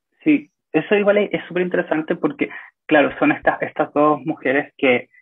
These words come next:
vienen desde abajo, que saben las dificultades que hay para la comunidad y, y que igual desde, desde esa base comienza su lucha hacia arriba, hacia lo establecido, hacia las mismas personas de la comunidad que se enfrentan a ellas, que le están quitando derechos,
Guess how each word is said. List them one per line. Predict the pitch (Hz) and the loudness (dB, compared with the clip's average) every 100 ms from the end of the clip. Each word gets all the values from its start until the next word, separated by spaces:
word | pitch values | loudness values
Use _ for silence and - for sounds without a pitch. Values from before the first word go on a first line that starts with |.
| _ | _
vienen | - 127 139 147 | -6 2 4 4
desde | 147 156 | 2 4
abajo, | 131 117 - 135 127 | 4 4 0 -8 -8
que | 123 | -8
saben | - 135 143 | 2 4 4
las | 143 135 | -2 -8
dificultades | - 127 123 131 123 127 - | -18 -16 -10 0 0 0 0
que | 127 | 2
hay | 123 - | 2 0
para | 123 | -2
la | 123 | -2
comunidad | 123 135 143 131 151 - - _ _ - | -4 -8 -4 -4 -6 -12 -20 _ _ -4
y, | 147 147 - | -4 -4 -14
y | 131 | -6
que | 151 | 2
igual | 147 160 175 - _ _ | 4 6 4 -4 _ _
desde, | 135 147 135 147 147 | -4 -4 -2 -2 -2
desde | - 131 147 | -6 -6 -6
esa | 147 170 | -2 0
base | 151 165 - 160 - _ | 2 2 0 -6 -6 _
comienza | - 147 143 156 - | -6 -6 -6 -8 -2
su | 147 | 0
lucha | 147 151 165 - - | 0 0 2 2 0
hacia | - 131 | -4 -2
arriba, | 120 147 160 - | -2 0 0 0
hacia | 151 - | -2 0
lo | 127 | -2
establecido, | 123 123 120 117 151 156 160 170 - - _ | -2 -4 -4 -10 -6 -2 -4 -6 -18 -20 _
hacia | 127 - 120 | -8 -2 -2
las | 117 | -2
mismas | 143 143 143 | -4 -6 -6
personas | - 127 139 135 | -8 -6 -4 -2
de | 135 | 0
la | 127 | -2
comunidad | 135 135 143 147 147 | -2 -2 0 0 -2
que | 131 | -6
se | - | -12
enfrentan | 123 143 135 139 | -8 -6 -4 2
a | 147 151 | 2 2
ellas, | 147 147 | -2 -4
que | - | -6
le | 123 | -12
están | - 127 | -6 -6
quitando | 127 131 135 | -2 -2 2
derechos, | 151 156 147 - 147 | 2 4 2 -4 -12